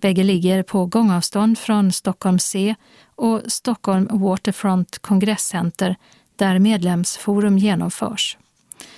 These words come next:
Där blir det olika aktiviteter som seminarier och utställningar. Det finns också rika möjligheter att träffa synskadade från andra delar av landet.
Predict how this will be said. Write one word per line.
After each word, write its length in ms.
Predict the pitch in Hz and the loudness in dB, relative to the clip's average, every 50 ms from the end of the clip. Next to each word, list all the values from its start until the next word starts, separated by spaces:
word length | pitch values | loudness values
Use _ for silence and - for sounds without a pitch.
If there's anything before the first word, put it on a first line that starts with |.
| - _ _ _ - | -20 _ _ _ -4
Där 120 | - 233 | -2 0
blir 140 | 220 240 254 | 2 2 2
det 60 | 247 | 2
olika 320 | 254 247 220 208 - 226 220 | 2 2 0 0 0 0 -2
aktiviteter 760 | 202 - - 220 220 - 220 208 196 180 _ - 240 226 226 | -2 -2 -2 -2 -2 0 0 0 0 0 _ -4 -2 -2 -2
som 320 | - - - 190 175 175 | -2 -2 0 0 2 2
seminarier 800 | 170 - - 202 180 180 170 180 190 196 185 180 175 185 202 214 220 | 0 0 0 0 2 2 4 4 2 2 2 2 0 0 0 0 0
och 80 | 226 | 0
utställningar. 920 | 214 220 226 208 - - - - - 196 185 185 185 190 190 185 190 202 220 - _ _ _ _ - _ _ _ _ _ | 2 0 0 -2 -2 -6 -8 -4 -2 -2 2 2 4 4 4 4 2 0 -2 -4 _ _ _ _ -20 _ _ _ _ _
Det 100 | - 233 | -4 0
finns 180 | 220 254 233 - | 0 0 2 0
också 340 | 214 196 - - 214 208 | -2 -4 -4 -4 -2 0
rika 400 | 214 214 226 208 - - - 202 | 2 2 2 0 -2 -2 0 2
möjligheter 580 | 190 202 208 196 185 180 180 185 180 - - 185 | 2 2 2 2 2 2 2 0 0 -2 -4 -4
att 80 | 180 - | -4 -4
träffa 300 | - 202 185 - 202 202 | -4 -4 -4 -2 -2 -4
synskadade 680 | - 269 262 233 196 - - 196 190 208 202 202 208 | -2 0 0 -2 -2 -2 -4 -2 -2 0 0 0 -2
från 280 | - - 226 208 208 214 | -2 -2 0 0 0 0
andra 400 | 226 233 247 220 175 160 202 220 | 0 0 2 2 2 0 0 0
delar 280 | 247 226 196 185 175 | 0 0 0 0 0
av 120 | 185 185 185 | 0 0 0
landet. 640 | 190 170 175 180 180 185 202 202 _ - - - | -2 -2 -2 -4 -6 -6 -8 -10 _ -14 -18 -18